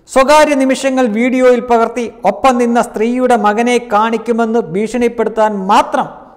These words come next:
താങ്കൾ അധപതിച്ചു എന്ന് എനിക്കും ഇനിയും വിശ്വസിക്കാൻ ആയിട്ടില്ല. എൻ്റെ കൂടപ്പിറപ്പുകളുടെ വേദന കണ്ടില്ല എന്ന് നടിക്കാൻ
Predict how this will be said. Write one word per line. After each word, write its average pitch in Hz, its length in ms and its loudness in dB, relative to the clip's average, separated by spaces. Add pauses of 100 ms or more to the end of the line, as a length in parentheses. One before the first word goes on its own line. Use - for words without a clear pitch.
(200)
താങ്കൾ 214 340 2 (320)
അധപതിച്ചു 247 720 0
എന്ന് 214 220 0
എനിക്കും 214 640 -2 (180)
ഇനിയും 269 420 0
വിശ്വസിക്കാൻ 208 680 -4 (100)
ആയിട്ടില്ല. 170 760 -2 (280)
എൻ്റെ 220 520 0
കൂടപ്പിറപ്പുകളുടെ 240 880 2
വേദന 226 380 0
കണ്ടില്ല 233 520 0
എന്ന് 202 420 2
നടിക്കാൻ 208 500 0